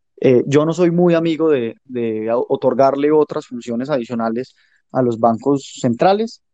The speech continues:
Eh, tal vez de-, en-, en-, estaría un poco más abierto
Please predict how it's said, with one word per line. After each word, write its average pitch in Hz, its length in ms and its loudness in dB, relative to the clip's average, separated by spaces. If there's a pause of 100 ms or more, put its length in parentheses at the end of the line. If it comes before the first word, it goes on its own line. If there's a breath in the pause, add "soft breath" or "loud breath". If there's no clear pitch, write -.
(460)
Eh, 123 720 -2 (320)
tal 160 200 2
vez 196 540 0
de-, 196 320 -10
en-, 185 180 -8
en-, - 420 -10
estaría 151 400 4
un 196 80 2
poco 196 240 2
más 190 180 0
abierto 180 440 2